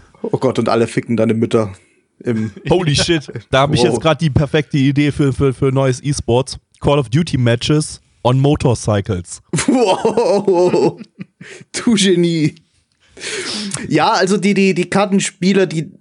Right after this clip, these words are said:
Speaker 1: zumindest jetzt in der ersten Episode war es auch ganz spannend. Also es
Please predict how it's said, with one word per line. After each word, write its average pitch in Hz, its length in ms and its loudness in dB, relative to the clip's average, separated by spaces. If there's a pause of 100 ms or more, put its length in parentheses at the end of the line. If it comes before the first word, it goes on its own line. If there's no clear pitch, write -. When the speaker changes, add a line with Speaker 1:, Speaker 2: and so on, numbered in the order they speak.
Speaker 1:
zumindest 180 300 0
jetzt 202 120 2
in 185 60 2
der 156 80 4
ersten 185 160 0
Episode 143 380 2
war 139 120 2
es 208 60 0
auch 156 140 -4
ganz 120 160 0
spannend. 131 480 -2
Also 123 160 -6 (340)
es - 200 -10